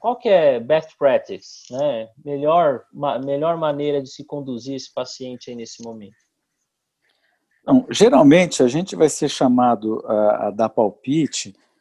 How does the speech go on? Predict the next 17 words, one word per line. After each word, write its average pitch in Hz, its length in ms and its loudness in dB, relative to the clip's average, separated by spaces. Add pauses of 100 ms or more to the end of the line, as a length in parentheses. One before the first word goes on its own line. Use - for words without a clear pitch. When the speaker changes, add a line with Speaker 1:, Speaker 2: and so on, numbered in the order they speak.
(200)
Speaker 2:
quando 135 240 4
esse 156 140 0
paciente 143 680 2
já 156 140 2
tá 156 160 2
fora, 143 540 4 (200)
é, 123 460 2
de 120 500 -2 (120)
instabilidade 127 1300 2
hemodinâmica, 123 1120 0 (400)
de 110 140 -10
condições 139 760 2
mais 147 280 2
graves, 123 680 2
né, 123 160 -4
que 127 140 -12
ameaçam 120 720 -8